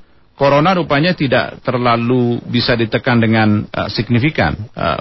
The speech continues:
potensinya c-, juga cukup besar masih terjadi dan salah satunya bisa kita lihat misalnya bagaimana perkembangan kasus covid nineteen per dua puluh lima Mei yang kita lihat dan kita akan dengarkan disampaikan juru bicara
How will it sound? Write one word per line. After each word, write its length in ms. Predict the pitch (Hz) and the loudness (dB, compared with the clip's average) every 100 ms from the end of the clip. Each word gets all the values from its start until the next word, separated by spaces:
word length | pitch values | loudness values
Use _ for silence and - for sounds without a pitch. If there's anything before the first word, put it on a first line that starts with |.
| - | -4
potensinya 640 | 120 - 123 120 123 165 151 | -4 2 2 2 2 2 0
c-, 320 | - 117 107 | -2 -4 -2
juga 240 | 110 107 107 | 0 0 0
cukup 320 | 117 113 107 - - _ _ _ | 0 0 -2 -2 -20 _ _ _
besar 480 | - - 147 151 147 - - | -4 0 2 0 -2 -8 -6
masih 320 | 127 113 135 | -2 0 0
terjadi 480 | - 110 113 110 156 | -2 0 0 0 0
dan 400 | 131 110 107 107 | 2 2 2 2
salah 240 | 131 123 | 2 2
satunya 320 | 117 123 139 147 | 2 0 2 2
bisa 240 | 127 117 | 2 0
kita 240 | 120 101 | 0 0
lihat 240 | 117 143 139 | 2 2 2
misalnya 480 | 117 117 127 147 156 - _ _ - | 2 2 4 2 -2 -10 _ _ -4
bagaimana 480 | 117 120 127 135 | 0 2 2 2
perkembangan 560 | - - 127 123 127 120 | 0 0 2 4 2 0
kasus 320 | - 120 131 - | 0 -2 -2 -2
covid 240 | 123 131 | -2 0
nineteen 480 | 127 117 117 151 165 | 0 0 2 2 0
per 240 | 160 131 117 | 2 0 2
dua 240 | 120 110 | 2 2
puluh 160 | 120 117 | 2 4
lima 160 | 117 | 4
Mei 320 | 113 104 107 170 - - - | 4 4 2 0 -4 -20 -20
yang 240 | - 120 120 | -2 2 2
kita 160 | 117 | 2
lihat 480 | 117 117 131 143 - - | 2 2 2 0 -4 -6
dan 240 | 113 113 | 0 2
kita 240 | 113 127 120 | 2 0 0
akan 240 | 123 113 | 2 2
dengarkan 360 | 120 117 107 92 98 | 2 0 2 2 2
disampaikan 640 | 104 104 113 110 110 120 | 0 2 2 2 2 2
juru 160 | 113 117 | 4 2
bicara 400 | 113 110 117 113 | 2 2 2 2